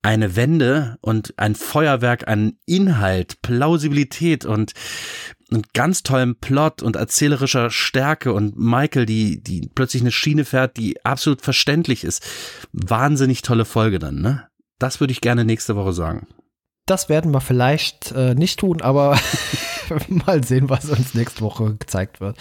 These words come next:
Speaker 2: Ja, vielen Dank, Peter, nochmal fürs Dabeisein.
Speaker 1: Ich
Speaker 2: Und ja, wir besprechen nächste Woche,
Speaker 1: Ja.
Speaker 2: vermutlich wieder freitags, die letzte Folge.
Speaker 1: Wunderbar. Ich danke dir.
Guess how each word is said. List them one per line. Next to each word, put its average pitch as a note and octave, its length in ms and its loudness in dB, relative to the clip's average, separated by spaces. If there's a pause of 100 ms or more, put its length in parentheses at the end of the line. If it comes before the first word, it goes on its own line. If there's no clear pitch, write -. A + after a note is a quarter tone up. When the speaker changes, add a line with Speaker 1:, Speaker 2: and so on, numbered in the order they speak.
(320)
Speaker 2:
Ja, G#2 140 0
vielen E3 260 2
Dank, C#3 240 2
Peter, C3+ 300 0
nochmal B2+ 280 0
fürs B2+ 220 0
Dabeisein. B2 760 2
Speaker 1:
Ich - 60 -10
Speaker 2:
Und A2 300 -2
ja, - 160 -6
wir C#3 120 0 (260)
besprechen A#2+ 720 0
nächste A2 480 0
Woche, A2+ 180 0
Speaker 1:
Ja. E2+ 60 0
Speaker 2:
vermutlich D3+ 340 2
wieder B2 140 4
freitags, - 680 0 (560)
die G#2 320 6 (260)
letzte - 300 -2
Folge. - 300 -2
Speaker 1:
Wunderbar. E2+ 280 2 (160)
Ich - 180 -4
danke G2 240 2
dir. E2+ 180 2